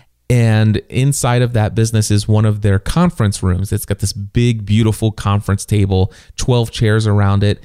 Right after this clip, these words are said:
big, huge, uh, large screen television up on the wall.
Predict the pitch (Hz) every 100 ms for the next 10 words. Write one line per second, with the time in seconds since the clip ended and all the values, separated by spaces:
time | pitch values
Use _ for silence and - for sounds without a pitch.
0 | - _ 104 110 117 110 - 117 113 107
1 | - - 98 95 92 87 90 107 117 -
2 | - 113 110 113 113 107 104 107 104 107
3 | 104 101 98 95 95